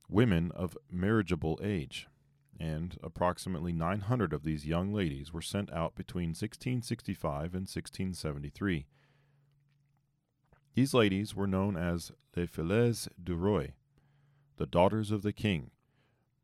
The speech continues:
and were selected on criteria of health, good character, and probable ability to settle on the frontier.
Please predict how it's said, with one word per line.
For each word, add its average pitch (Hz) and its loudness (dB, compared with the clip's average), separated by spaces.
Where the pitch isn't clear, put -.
and 110 4
were 110 6
selected 123 2
on 117 0
criteria 92 2
of 76 -4
health, 95 0
good - -12
character, 101 2
and 98 -2
probable 107 0
ability 85 2
to - -12
settle 80 -2
on 73 -6
the 78 -6
frontier. 80 -2